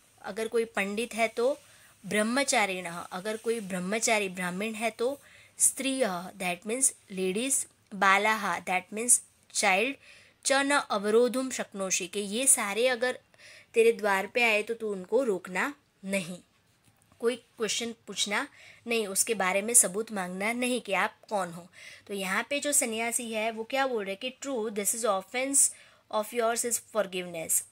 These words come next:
कि मैं आपकी ये गलती को माफ़ करता हूँ, "but from today you cannot stop सन्यासी, स्कॉलर्स, अ, सेलिब्रेट्स, वुमेन and children, इन सबको आप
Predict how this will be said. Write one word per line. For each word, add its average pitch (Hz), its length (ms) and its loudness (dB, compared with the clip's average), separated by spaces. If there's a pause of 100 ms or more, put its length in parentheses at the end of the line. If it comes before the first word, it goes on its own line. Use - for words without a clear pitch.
कि 214 100 -2
मैं 214 220 2
आपकी - 640 -6
ये 240 180 -4
गलती 202 280 -2
को 254 140 -4
माफ़ 220 340 -2
करता 208 260 -4
हूँ, 220 200 -4
"but 240 140 -2
from 233 240 -6
today 240 600 -2 (440)
you 214 180 -6
cannot 226 400 0 (160)
stop 202 260 0 (220)
सन्यासी, 233 800 2
स्कॉलर्स, 190 800 2 (760)
अ, 196 540 4 (420)
सेलिब्रेट्स, 214 800 2
वुमेन 208 580 -2 (120)
and 220 160 -2
children, 180 400 -4 (200)
इन 233 160 -2
सबको 233 360 0
आप 214 260 0